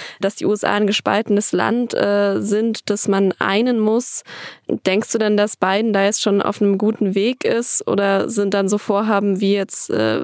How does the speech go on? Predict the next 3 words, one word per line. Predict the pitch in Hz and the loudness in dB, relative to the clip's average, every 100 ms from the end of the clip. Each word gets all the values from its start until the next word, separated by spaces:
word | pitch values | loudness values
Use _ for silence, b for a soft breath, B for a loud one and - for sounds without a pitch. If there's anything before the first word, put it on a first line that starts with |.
| 254 | -2
Waffen | 196 214 - 214 202 | -2 -2 0 2 2
anzupacken | - 202 - 196 - 214 - 196 190 190 - B B B B - - - | 2 0 -2 -4 -4 -4 0 0 2 0 -2 B B B B -12 -12 -4
eher | 185 208 202 196 | -2 0 0 0